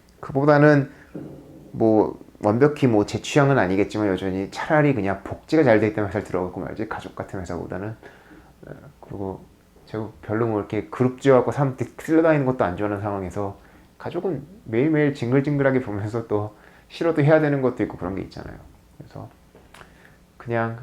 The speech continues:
아, 가족 같은 회사는 참 듣기에는 멋진 말, 하지만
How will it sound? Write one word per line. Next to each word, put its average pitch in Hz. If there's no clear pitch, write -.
아, 92
가족 -
같은 110
회사는 98
참 95
듣기에는 139
멋진 98
말, 135
하지만 117